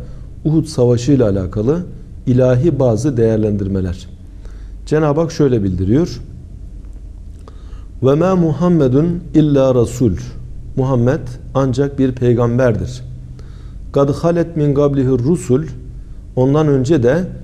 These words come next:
peygamberler gelip geçmiştir. "Efe immate ev gutile." Peygamber ölse veya öldürülse, "İngalabtum ala agabikum." Gerisin geriye mi döneceksiniz?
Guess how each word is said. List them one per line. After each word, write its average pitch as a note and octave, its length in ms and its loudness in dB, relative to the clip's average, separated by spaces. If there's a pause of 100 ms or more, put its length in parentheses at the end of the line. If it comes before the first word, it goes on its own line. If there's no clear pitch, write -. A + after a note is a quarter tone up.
(160)
peygamberler B2+ 680 2
gelip A#2+ 340 0
geçmiştir. G2+ 640 -4 (1120)
"Efe C3 300 0
immate E3+ 560 2
ev D3 180 2
gutile." C3 600 0 (880)
Peygamber C3+ 800 2 (320)
ölse B2+ 440 4
veya B2+ 420 4 (220)
öldürülse, A#2 760 4 (500)
"İngalabtum B2+ 720 2
ala A#2+ 420 2
agabikum." C#3+ 760 0 (640)
Gerisin C3+ 480 2
geriye C#3+ 360 6
mi A#2 220 4 (180)
döneceksiniz? G2 840 0